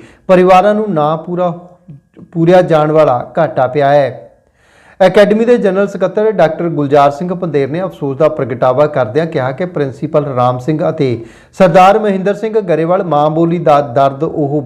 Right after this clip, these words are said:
ਬੜੀ ਸੰਵੇਦਨਾ ਨਾਲ ਮਹਿਸੂਸਦੇ ਸਨ। ਉਹਨਾਂ ਦੱਸਿਆ ਕਿ ਸਿੱਖ ਇਤਿਹਾਸ ਦੇ ਖੋਜਕਾਰ ਪ੍ਰਿੰਸੀਪਲ ਰਾਮ ਸਿੰਘ ਅਕਾਲ ਡਿਗਰੀ ਕਾਲਜ ਮਸਤੂਆਣਾ ਸਾਹਿਬ ਤੇ ਪ੍ਰਿੰਸੀਪਲ ਅਤੇ ਸ਼੍ਰੀ ਗੁਰੂ ਗੋ-, ਹਰਗੋਬਿੰਦ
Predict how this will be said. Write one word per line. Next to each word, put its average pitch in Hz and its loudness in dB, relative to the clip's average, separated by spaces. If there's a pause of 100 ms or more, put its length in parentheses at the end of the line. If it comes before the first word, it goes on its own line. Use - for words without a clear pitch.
ਬੜੀ 143 0
ਸੰਵੇਦਨਾ 135 -4
ਨਾਲ 123 0 (340)
ਮਹਿਸੂਸਦੇ 165 0
ਸਨ। 143 -2 (760)
ਉਹਨਾਂ 208 6
ਦੱਸਿਆ 208 4
ਕਿ 240 0
ਸਿੱਖ 185 -2
ਇਤਿਹਾਸ 175 2
ਦੇ 170 0
ਖੋਜਕਾਰ 165 0
ਪ੍ਰਿੰਸੀਪਲ 156 -2
ਰਾਮ 139 0
ਸਿੰਘ 170 -2 (240)
ਅਕਾਲ 147 2
ਡਿਗਰੀ 143 -4
ਕਾਲਜ 143 0
ਮਸਤੂਆਣਾ 151 -2
ਸਾਹਿਬ 147 0
ਤੇ 143 -2 (320)
ਪ੍ਰਿੰਸੀਪਲ 214 4 (100)
ਅਤੇ 202 2
ਸ਼੍ਰੀ 185 -6
ਗੁਰੂ 190 -4
ਗੋ-, 160 -4
ਹਰਗੋਬਿੰਦ 170 0